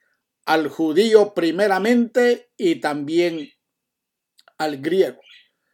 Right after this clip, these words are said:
Porque en el evangelio la justicia de Dios se revela por fe y para fe, como está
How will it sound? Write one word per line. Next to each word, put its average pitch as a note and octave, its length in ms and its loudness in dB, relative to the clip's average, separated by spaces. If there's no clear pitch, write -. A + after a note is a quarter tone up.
Porque F#3+ 800 4
en F#3+ 240 4
el G3 140 4
evangelio G#3 960 4
la F3+ 340 -2
justicia F#3 880 -4
de D#3+ 140 -2
Dios F#3 480 -2
se - 260 -6
revela D#3+ 640 0
por E3+ 400 2
fe C#4+ 420 4
y G3 180 10
para D#3+ 480 -2
fe, B3+ 400 2
como F3 400 0
está A3+ 560 0